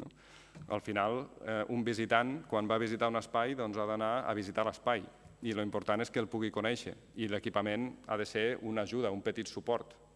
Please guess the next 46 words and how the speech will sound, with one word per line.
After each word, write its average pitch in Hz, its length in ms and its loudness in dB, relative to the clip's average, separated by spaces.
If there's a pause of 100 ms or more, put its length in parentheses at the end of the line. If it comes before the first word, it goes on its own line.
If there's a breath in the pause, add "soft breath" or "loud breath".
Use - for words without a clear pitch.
(420)
El, 95 400 -12 (1600 loud breath)
i, 113 80 2 (120)
i 107 40 0
per 95 160 2
tant, 107 360 4
doncs, 107 340 -2
potser 110 260 -2
cal 107 120 2
fer 117 120 0
equipaments 113 560 0
molt 110 160 2
més 113 320 0
petits, 127 400 0
molt 113 160 0
més 110 160 -2
senzills, 123 480 0
no? 117 160 -4 (160)
La 98 120 -4
línia, 107 280 -4
per 107 80 -4
exemple, 107 360 -4 (920)
del, 104 240 -4 (300)
de 107 100 2
l'equipament 104 460 -4
d'Alinyà 107 340 -2
que 107 80 -4
ens 104 80 -4
ha 107 80 -2
comentat 107 400 0
el 104 80 0
Miquel 104 720 -2
fa 110 100 -2
un 104 80 -2
moment, 117 300 0 (100)
doncs, 101 400 -2
eh, 101 400 -2
seria 107 300 -2
un 113 80 0
exemple 107 320 -4
molt 107 100 -4
interessant 110 560 -4
de, 107 160 -4
d'un 107 240 -6
tipus 107 240 -8
d'equipament 110 460 -4
diferent 117 480 0